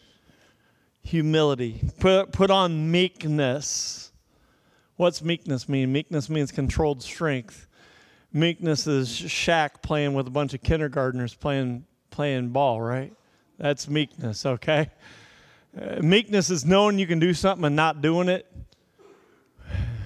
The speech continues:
Uh, or, or, or knowing you can do something and doing it with humility to the point that you don't hurt other people. And it says to put on patience.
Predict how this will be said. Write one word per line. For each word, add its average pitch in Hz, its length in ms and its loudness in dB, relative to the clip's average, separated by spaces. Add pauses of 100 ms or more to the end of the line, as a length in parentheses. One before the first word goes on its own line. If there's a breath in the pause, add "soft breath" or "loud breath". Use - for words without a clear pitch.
(580 loud breath)
Uh, 147 200 -4
or, 156 300 2
or, 160 360 2
or 151 160 4
knowing 170 340 2
you 160 80 -4
can 151 140 -4
do 156 140 2
something 170 400 -2
and 139 80 -4
doing 151 240 0
it 147 200 -6
with 135 180 0
humility 151 580 2
to 143 160 -10
the 143 80 -4
point 143 300 -2
that 92 80 -8
you 139 100 -2
don't 131 220 -6
hurt 147 160 0
other 135 180 2
people. 147 340 -6 (1160 soft breath)
And 143 180 2
it 139 80 -4
says 151 240 2
to 151 80 -2
put 156 220 2
on 131 240 0
patience. - 1120 -2